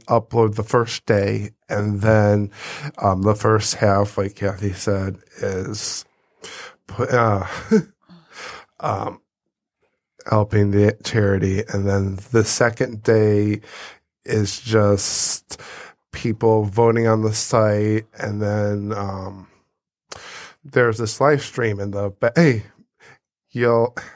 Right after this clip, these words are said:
on the site, when the live sh-, there'll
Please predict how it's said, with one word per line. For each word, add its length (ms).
on 160
the 100
site, 500
when 240
the 100
live 280
sh-, 160
there'll 340